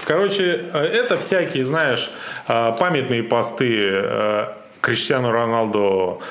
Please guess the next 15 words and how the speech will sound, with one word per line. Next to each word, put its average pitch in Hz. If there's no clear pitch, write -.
э, 98
ну, 151
трибьют, 127
э, 98
Марадонне, 196
так 185
сказать, 160
или 131
последний 123
пост, 113
э, 101
Коби 107
Брайанта 190
перед 156
смертью, 143